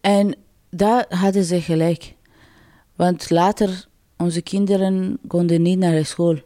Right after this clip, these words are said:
Uiteindelijk vluchtte ik van mijn huis. Want, ja, want, want ik had geen andere keuze. Ik, ik kon niet mijn, eh, hart zeggen, "Stop ermee." Ik kon, ik kon dat niet. En ik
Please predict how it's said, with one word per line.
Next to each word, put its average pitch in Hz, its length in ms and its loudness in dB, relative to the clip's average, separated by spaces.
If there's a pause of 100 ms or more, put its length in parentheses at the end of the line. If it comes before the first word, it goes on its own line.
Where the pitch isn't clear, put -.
(200)
Uiteindelijk 233 1040 2 (280)
vluchtte 202 460 2
ik 190 200 2
van 175 200 0
mijn 165 180 2
huis. 151 460 0 (460)
Want, 165 360 0 (280)
ja, 175 320 2
want, 160 360 0
want 165 220 0
ik - 120 -4
had 180 280 0
geen 196 380 0
andere 139 340 0
keuze. 156 440 0
Ik, - 360 -4
ik 190 220 -2
kon 226 280 2
niet 247 200 2
mijn, 196 380 2
eh, 180 200 2 (560)
hart 180 240 2
zeggen, 175 600 2
"Stop - 300 -2
ermee." 160 320 0 (680)
Ik - 180 -4
kon, 180 200 0
ik 175 160 0
kon 202 180 2
dat 185 140 2
niet. 160 180 0
En 180 180 2
ik 180 160 0